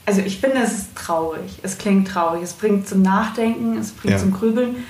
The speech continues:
Speaker 1: Möchtest du das, dass man, wenn man dein Album hört, wirklich ein bisschen in so eine Stimmung verfällt, in so eine nachdenkliche? Ist das das Ziel?
Speaker 2: Ich möchte Leuten helfen, denen es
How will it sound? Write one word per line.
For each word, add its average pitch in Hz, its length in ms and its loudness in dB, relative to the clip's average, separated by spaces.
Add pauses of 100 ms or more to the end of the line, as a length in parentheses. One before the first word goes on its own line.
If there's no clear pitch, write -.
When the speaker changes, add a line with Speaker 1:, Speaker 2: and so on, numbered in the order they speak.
(140)
Speaker 1:
Möchtest 196 600 2
du 262 100 -8
das, 262 320 -2
dass 220 160 -6
man, 220 220 -2
wenn 202 140 2
man 196 380 4 (160)
dein 196 160 0
Album 190 360 2
hört, 196 340 0 (760)
wirklich 196 260 0
ein - 100 2
bisschen 196 540 2 (1700)
in 202 160 4
so 202 60 4
eine 202 120 4
Stimmung 226 440 4
verfällt, 202 460 2
in 233 120 -4
so 233 80 -4
eine 240 100 -2
nachdenkliche? 254 680 -6 (180)
Ist - 120 -14
das 196 140 -8
das 196 180 -12
Ziel? 214 280 -4 (1200)
Speaker 2:
Ich 107 140 -4
möchte 131 240 4
Leuten 113 340 4
helfen, 107 640 2
denen 98 340 0
es - 360 -2